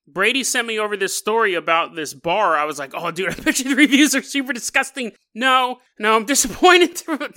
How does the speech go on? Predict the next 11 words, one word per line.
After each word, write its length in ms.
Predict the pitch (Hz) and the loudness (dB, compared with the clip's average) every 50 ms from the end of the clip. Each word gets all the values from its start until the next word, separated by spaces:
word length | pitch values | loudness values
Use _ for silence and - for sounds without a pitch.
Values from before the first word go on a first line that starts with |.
| - | -6
to 80 | - 285 | -6 -6
tell 280 | 220 - - 269 277 | -4 0 2 2 2
all 280 | 285 262 254 269 269 262 | 4 4 4 4 4 4
you 140 | 262 240 233 | 0 -4 -2
guys 380 | 202 226 214 208 214 214 202 - - - - - - | 2 2 4 4 2 0 -4 -12 -20 -20 -20 -10 -6
it 80 | 202 202 | 0 2
actually 380 | 214 202 208 - 247 226 214 | 2 2 2 2 -2 -2 0
has 260 | 185 196 196 175 160 | 2 2 2 2 0
really 240 | 170 196 214 214 220 | -2 -2 0 0 0
good 200 | 190 190 196 - | -2 -2 -4 -4
service 600 | - - - 208 208 208 202 180 180 160 - - | -6 -6 -4 -2 -2 -2 -2 -2 -4 -6 -6 -8